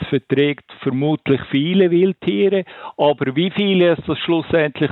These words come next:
sind, das ist eine ganz schwierige Frage, oder? Also man weiß, dass nach den Kriegsjahren eigentlich, äh, Gams, Rothirsch und vereinzelt hat es noch etwas Rehwild gehabt, waren die Wildtiere praktisch ausgerottet, vor allem die Schalenwildtiere,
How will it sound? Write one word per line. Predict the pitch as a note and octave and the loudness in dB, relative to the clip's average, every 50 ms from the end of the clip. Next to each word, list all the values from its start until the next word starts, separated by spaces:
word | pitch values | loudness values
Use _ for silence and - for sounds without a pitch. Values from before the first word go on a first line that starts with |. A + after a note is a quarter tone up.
| - | 0
sind, | - E3+ F#3 G3 E3 - | 0 0 0 -2 -4 -2
das | D#3 C#3+ C3+ - | -2 -2 -2 -2
ist | D3 D3+ - - | -6 -6 -2 -2
eine | C#3+ C#3 C3 B2+ | -2 -2 -2 -2
ganz | A#2 C#3 D3+ D#3+ E3+ - | -2 -2 -2 -4 -4 -6
schwierige | - F3 F#3+ G3 F#3+ F3+ - E3+ | -6 -4 -4 -4 -4 -2 -4 -4
Frage, | - - C#3 D3+ D#3 D#3+ G3+ - - C3+ C3 | -2 -2 -2 0 0 -2 -4 -4 -2 -2 0
oder? | A#2+ A#2+ C#3 D#3+ E3 - - - - - - - - | 0 -2 -2 -4 -6 -8 -18 -18 -16 -18 -16 -8 -2
Also | - C#3 C3+ - - D3 | 0 0 0 0 -2 -2
man | C3+ C#3+ C#3+ D3+ D3 D3 | 2 2 2 2 2 2
weiß, | C#3+ D3+ D3+ D#3 F3 F#3 F3 - - | 2 2 2 2 0 -2 -2 -4 -2
dass | - D#3+ D3 - | -2 -2 -2 0
nach | - D#3 D#3 D#3+ C#3 - | 0 0 0 0 -2 -4
den | - D3 C#3 | -4 -6 -4
Kriegsjahren | - - D3 D3+ E3 G3 G#3 - - - E3+ E3 D#3+ D3+ D#3+ D#3 D3+ C#3+ C#3+ | -4 -4 -4 -2 -4 -4 -6 -6 -2 0 2 4 4 2 2 2 0 0 0
eigentlich, | C#3+ D3+ D#3 C#3+ D3+ C#3+ - - - - | 0 -2 0 0 -2 -2 -2 -4 -6 -4
äh, | - - D#3 D3 C#3 C3+ C3+ - - | 0 0 2 2 2 0 0 0 0
Gams, | C#3+ C3+ C3+ D3 E3+ F#3 F#3+ F3 - - - - - | 2 2 2 2 0 -4 -8 -12 -14 -16 -14 -6 -2
Rothirsch | E3 D#3+ D3 C#3 C#3+ D3 E3+ F3+ - - - E3 F3 F3 F3 F3+ F3+ - - - - - - - - - - - - _ _ - | 0 0 2 2 0 0 0 -4 -6 -6 -4 -2 0 0 0 0 -2 -2 -4 -4 -6 -8 -12 -14 -20 -20 -20 -20 -20 _ _ -4
und | - D3+ D3 D3 D3 D3 D3 C#3 B2+ - - - - - | -2 0 2 2 2 2 0 -2 -4 -8 -10 -10 -6 -4
vereinzelt | - C3+ C3 C3+ D3 D#3 D#3+ E3+ - - E3+ D3+ - | -2 0 2 2 0 0 -4 -6 -6 -6 -6 -6 -4
hat | - D3+ D#3+ - _ - | -4 -4 -4 -4 _ -4
es | D#3+ C#3 - | -4 -2 -2
noch | D#3 D3 C3+ C#3 | -2 -2 0 0
etwas | D3+ D#3 - - D3+ C3+ - | -2 -2 -2 -2 -4 -2 -2
Rehwild | C#3 C3 C#3 D3+ E3 D#3+ E3+ E3+ E3 D#3 - | 0 0 2 2 2 2 2 2 0 0 -2
gehabt, | - C#3 A#2 B2+ D3+ E3+ F3+ F3+ _ - | -4 -4 -2 0 -2 -2 -2 -4 _ -2
waren | D3 C#3+ C#3+ D3 C#3 C#3+ C#3 | 0 0 2 0 0 -2 -6
die | B2 C#3 C#3 | -6 -4 -2
Wildtiere | C3+ D3+ E3+ E3 - - - D3+ D#3+ D#3 D3+ | 0 2 2 0 0 -2 -2 -2 -2 -2 -4
praktisch | C3+ - D3 D3+ D#3+ - - - - C3 - | -4 -4 -4 -4 -4 -6 -8 -10 -10 -6 -4
ausgerottet, | C#3 C#3 D3+ D#3+ D#3 - - F3+ F3 E3+ E3 D3 C#3+ - - - C3 - - | -2 -2 -2 -4 -8 -8 -4 -4 -2 -2 -2 -4 -4 -8 -8 -10 -10 -8 -4
vor | - C#3 C3 | -2 0 2
allem | C3+ C#3 D3 D3+ D#3 D3+ - | 2 2 2 0 -2 -6 -8
die | D#3+ D3+ | -8 -6
Schalenwildtiere, | - D3+ C#3 C#3 D3 D3 D3+ D3+ D3 D3+ D#3 D#3 D#3 D3+ - - F3 E3+ D3 B2+ A#2 | -2 0 0 2 2 2 2 0 0 -2 -2 0 0 -2 0 0 2 2 2 0 -2